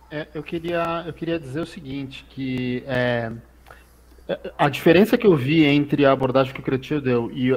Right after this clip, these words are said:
e a, e a abordagem que você parece ter sugerido, ela, é, me lembra uma diferenciação que se tinha alguns anos atrás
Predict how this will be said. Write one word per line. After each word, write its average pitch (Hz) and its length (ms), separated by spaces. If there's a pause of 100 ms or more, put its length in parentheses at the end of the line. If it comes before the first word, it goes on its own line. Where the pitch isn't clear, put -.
e 123 140
a, 123 140
e 120 220
a 123 60
abordagem 123 420
que - 80
você 123 160
parece 120 320
ter 123 80
sugerido, 123 680
ela, 131 640
é, 127 640 (480)
me 147 140
lembra 147 760 (360)
uma 139 160
diferenciação 147 680
que - 120
se 135 100
tinha 151 460
alguns 147 480
anos 147 180
atrás 147 580